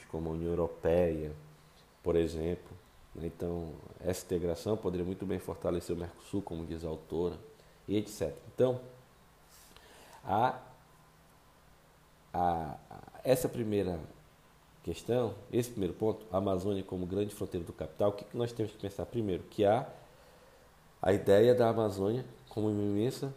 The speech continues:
unidade de conservação. E aí duas lógicas. Uma lógica civilizatória e cultural de proteção da Amazônia, de torná-la intocável,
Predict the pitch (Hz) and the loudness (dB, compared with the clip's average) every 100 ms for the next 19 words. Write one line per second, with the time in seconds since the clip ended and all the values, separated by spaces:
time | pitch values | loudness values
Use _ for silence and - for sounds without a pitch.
0 | - 110 110 107 107 - 113 110 - - | -4 -2 2 2 2 -2 -2 -2 -2 -4
1 | - 92 - - - - - 92 98 104 | -6 -14 -16 -20 -20 -20 -4 2 4 8
2 | 123 117 90 85 - - - 95 101 95 | 8 8 6 2 -8 -18 -8 0 4 6
3 | 98 113 - 107 - 104 98 95 - 92 | 6 6 0 -6 -4 -4 0 0 2 0
4 | - 98 - 90 95 - 113 117 104 - | 0 -4 2 2 0 2 4 4 2 0
5 | 101 101 92 87 78 85 87 85 - 90 | -2 0 0 -2 -4 -4 -4 -6 -2 0
6 | 92 98 110 98 95 - 90 92 | 4 4 4 -2 -2 2 2 2